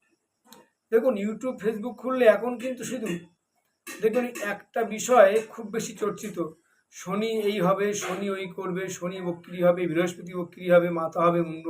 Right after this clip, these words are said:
হবে। প্রশ্ন হচ্ছে, শনি তো প্রতি বছরই বক্রি হয়, এটা নতুন কিছু নয়। বৃহস্পতিও কিন্তু তার নিয়ম অনুযায়ী বক্রি হয়, বুধও বক্রি হয়। মোটামুটি রবি এবং চন্দ্র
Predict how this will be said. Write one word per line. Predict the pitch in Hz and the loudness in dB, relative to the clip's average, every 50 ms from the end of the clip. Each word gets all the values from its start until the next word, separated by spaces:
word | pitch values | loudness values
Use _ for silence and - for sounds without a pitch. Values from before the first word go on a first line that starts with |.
| 165 | -2
হবে। | 160 156 170 - - - _ _ _ _ _ _ _ _ _ _ _ _ _ | 0 -2 -4 -8 -10 -14 _ _ _ _ _ _ _ _ _ _ _ _ _
প্রশ্ন | - 214 175 254 262 | -8 -6 2 4 4
হচ্ছে, | 262 262 269 277 262 | 4 6 4 2 2
শনি | 202 - - 202 220 233 247 - | 2 0 -2 -2 -2 -2 -2 -2
তো | 269 226 220 | -2 -2 -2
প্রতি | 240 233 - 240 247 | -4 -4 4 6 6
বছরই | 247 233 220 262 277 277 | 6 6 6 2 0 0
বক্রি | 254 247 208 - - 226 202 170 | 0 0 -2 -2 -4 -2 0 0
হয়, | 151 139 135 - - _ _ _ _ _ _ _ _ _ _ _ _ _ _ _ _ _ _ _ _ | 0 -2 -4 -6 -14 _ _ _ _ _ _ _ _ _ _ _ _ _ _ _ _ _ _ _ _
এটা | 208 214 214 220 233 | -2 0 2 2 2
নতুন | 233 233 254 254 254 | 0 0 -2 -4 -4
কিছু | 214 254 240 - 240 254 | -4 -6 -6 -6 -4 -2
নয়। | 214 202 180 156 151 147 143 - _ _ _ _ _ _ _ _ _ _ _ _ _ _ - | 0 2 2 0 0 -4 -10 -16 _ _ _ _ _ _ _ _ _ _ _ _ _ _ -14
বৃহস্পতিও | 170 170 202 220 208 - - 240 220 202 262 262 - | 0 4 6 6 6 4 0 -8 -6 -2 -2 -2 -2
কিন্তু | 269 254 240 254 | -2 -4 -4 0
তার | - 262 240 233 | 2 2 2 2
নিয়ম | 226 233 233 226 226 | 2 2 2 2 2
অনুযায়ী | 226 220 220 226 214 180 175 | 2 0 0 0 0 0 -2
বক্রি | 170 - - 165 135 131 | -4 -6 -8 -10 -8 -8
হয়, | 117 117 113 - _ _ _ _ _ _ _ _ _ _ _ _ _ _ _ 165 | -8 -10 -12 -16 _ _ _ _ _ _ _ _ _ _ _ _ _ _ _ -14
বুধও | 170 180 214 240 254 220 254 247 226 | -10 -6 -4 -2 6 8 8 10 10
বক্রি | 220 214 - - 180 185 160 143 | 8 4 2 -2 -8 -8 -6 -6
হয়। | 135 - - - _ _ _ _ _ _ _ _ _ _ _ _ _ _ _ - 190 | -6 -8 -12 -16 _ _ _ _ _ _ _ _ _ _ _ _ _ _ _ -16 -10
মোটামুটি | 190 190 226 220 233 233 226 247 254 277 339 - - _ _ _ _ _ _ _ _ _ _ _ _ _ _ _ _ _ - | 0 2 4 4 4 2 0 -2 -4 -4 -4 -6 -12 _ _ _ _ _ _ _ _ _ _ _ _ _ _ _ _ _ -12
রবি | 160 170 185 190 196 196 190 247 285 339 339 - - _ _ _ _ _ _ _ - | -8 -4 -2 -2 -2 -2 0 0 0 0 -2 -4 -10 _ _ _ _ _ _ _ -14
এবং | 202 180 202 214 220 220 185 - | -10 -4 -4 -2 -2 -4 -4 -2
চন্দ্র | 202 196 196 196 196 214 | 0 0 0 0 -2 0